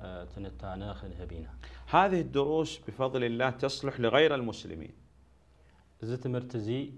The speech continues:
Speaker 1: آه، ኣስላማይ ዝኾነ ጥራይ ዘይኮነስ ኣስላማይ ዘይኮነ እውን ትጠቅም እያ።
Speaker 2: وتصلح للمسلم الجديد.
Speaker 1: ሓድሽ ኣስላማይ ዝኾነ እውን ትጠቅም እያ።
Speaker 2: فيها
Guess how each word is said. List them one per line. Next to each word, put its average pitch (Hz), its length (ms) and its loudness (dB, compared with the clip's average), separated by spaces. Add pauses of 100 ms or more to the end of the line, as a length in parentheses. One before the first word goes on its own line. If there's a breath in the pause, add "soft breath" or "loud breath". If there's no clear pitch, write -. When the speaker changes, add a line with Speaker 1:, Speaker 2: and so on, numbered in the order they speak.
(280)
Speaker 1:
آه، 98 420 -8 (280)
ኣስላማይ 110 440 -2
ዝኾነ 104 320 -6 (120)
ጥራይ 98 200 -6
ዘይኮነስ 107 520 -8 (300)
ኣስላማይ 101 440 -10
ዘይኮነ 95 420 -10
እውን 107 260 -6 (360)
ትጠቅም - 460 -10
እያ። 85 80 -12 (200)
Speaker 2:
وتصلح 160 540 2
للمسلم 147 560 2
الجديد. 110 420 0 (1040)
Speaker 1:
ሓድሽ 113 340 -4 (300)
ኣስላማይ 107 400 -4
ዝኾነ 98 320 -8
እውን 104 240 -6 (380)
ትጠቅም 90 420 -12
እያ። 87 100 -12 (460)
Speaker 2:
فيها 185 380 6